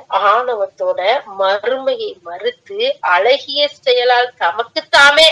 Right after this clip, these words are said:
அநீதி இழைத்து கொண்டாரே, அப்படிப்பட்ட நிலையில அவன் சொல்றான். அவன் ஏமாந்து போவதை இது காட்டுது.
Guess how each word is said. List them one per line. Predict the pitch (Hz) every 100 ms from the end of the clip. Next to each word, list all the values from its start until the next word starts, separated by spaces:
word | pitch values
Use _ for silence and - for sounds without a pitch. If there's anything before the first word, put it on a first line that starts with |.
| -
அநீதி | - 403 440 480 466
இழைத்து | 427 208 _ _
கொண்டாரே, | - 190 226 220 175 - - - - _
அப்படிப்பட்ட | - - _ 285 294 247 - - 185 180
நிலையில | 175 180 247 226 196 277 370
அவன் | - 214 208 - 208
சொல்றான். | 190 208 196 175 175 185 180 - _ - -
அவன் | - 226
ஏமாந்து | 214 220 262 320 349 381 349
போவதை | 392 262 226 220 254
இது | 294 208 -
காட்டுது. | 214 254 - 247 185 190 196 180